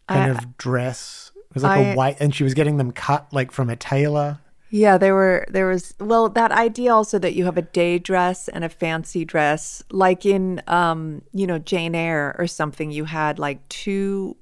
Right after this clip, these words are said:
Speaker 2: daytime dresses and then one kind of fancy dress.
Speaker 1: How
Speaker 2: I
Speaker 1: do you
Speaker 2: mean,
Speaker 1: keep things smelling good?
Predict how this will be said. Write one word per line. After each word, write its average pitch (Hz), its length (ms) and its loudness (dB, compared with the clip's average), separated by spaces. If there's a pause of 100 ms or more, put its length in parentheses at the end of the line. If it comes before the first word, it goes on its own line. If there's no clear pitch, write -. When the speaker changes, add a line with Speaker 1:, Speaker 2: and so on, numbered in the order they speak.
(140)
Speaker 2:
daytime 165 460 -2
dresses 151 600 -2
and 160 180 -6
then 156 200 -8
one 160 480 -4
kind 156 200 -6
of 151 80 -8
fancy 147 460 -8
dress. 143 720 -8
Speaker 1:
How - 80 4
Speaker 2:
I - 20 6
Speaker 1:
do 196 80 8
you 185 60 8
Speaker 2:
mean, 180 60 0
Speaker 1:
keep 349 140 4
things 277 280 4
smelling 135 600 0
good? 98 300 -8